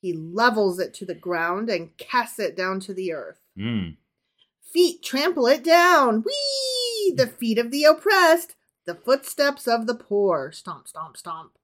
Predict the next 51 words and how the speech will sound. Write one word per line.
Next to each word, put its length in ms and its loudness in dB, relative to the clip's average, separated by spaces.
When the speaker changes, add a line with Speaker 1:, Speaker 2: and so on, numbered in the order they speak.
Speaker 1:
The 80 -10
path 380 0
of 120 -8
the 120 -12
righteous 520 -2
level. 560 0
Speaker 2:
Do 80 -6
you 60 2
know, 160 4
I, 240 2
I 40 -2
have 220 0
to 140 2
interject 460 -2
here 140 -8
for 100 -16
just 320 -6
a 40 -10
second 340 -10
because 360 -4
he 180 0
always, 320 6
whenever 380 2
we're 140 2
talking 320 2
about 300 0
destruction 640 -4
and 180 -6
those 260 -4
who 100 -6
are, 200 -4
who 100 -6
are 100 -2
lifted 340 -4
up, 240 -2
right? 380 -6
Speaker 1:
Mm-hmm. 220 -6
Speaker 2:
They're 180 4
the 100 0
poor. 540 4
They're 220 2
the 140 -4
tr-, 220 -8
the 320 -4
trodden 380 2
upon. 480 -4
They're 160 -2
the, 300 -4
Speaker 1:
Mm-hmm. 180 -14
Speaker 2:
you 120 -10
know, 240 -6